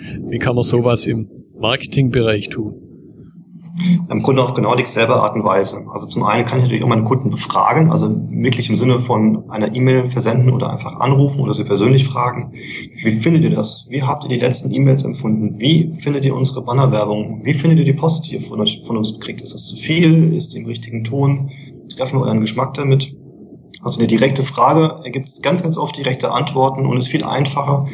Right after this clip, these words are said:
Speaker 2: als immer dieses Stochern im Nebel, das man ganz gerne tut, wenn man sich eben in Unternehmen einfach im Kreis zusammensetzt und darüber diskutiert, was könnte denn da passiert sein und was könnte hier die Ursache sein und was könnte denn da ganz gut ankommen. Und sich wirklich damit auseinandersetzen.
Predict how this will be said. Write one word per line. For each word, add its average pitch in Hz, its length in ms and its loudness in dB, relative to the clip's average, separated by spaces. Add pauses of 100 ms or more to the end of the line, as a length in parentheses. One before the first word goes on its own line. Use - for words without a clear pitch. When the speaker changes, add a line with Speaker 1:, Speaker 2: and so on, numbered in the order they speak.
(280)
Speaker 2:
als 127 180 0
immer 139 240 6
dieses 123 260 2
Stochern 143 340 0
im 110 140 4
Nebel, 135 280 4
das - 160 0
man 135 100 -2
ganz 135 220 0
gerne 117 200 -4
tut, - 280 -8
wenn 123 60 0
man 131 100 2
sich 123 180 -4
eben - 300 -6
in 127 80 0
Unternehmen 127 680 4
einfach - 320 -8
im - 80 -10
Kreis 127 240 -4
zusammensetzt 123 560 0
und 127 100 -4
darüber - 160 -4
diskutiert, 123 520 -2
was - 180 -2
könnte 127 240 -2
denn 110 140 2
da 110 100 4
passiert - 380 -4
sein 120 260 0
und 117 240 -6
was - 140 -6
könnte 120 160 -6
hier 135 140 -2
die 135 120 4
Ursache - 300 -2
sein 117 400 0 (440)
und 117 100 -6
was 110 140 -2
könnte 127 160 0
denn 123 120 4
da 113 80 2
ganz 117 180 2
gut 117 140 -4
ankommen. 107 500 0 (1160)
Und 160 160 6
sich 139 120 4
wirklich 165 220 4
damit 160 180 4
auseinandersetzen. 120 840 0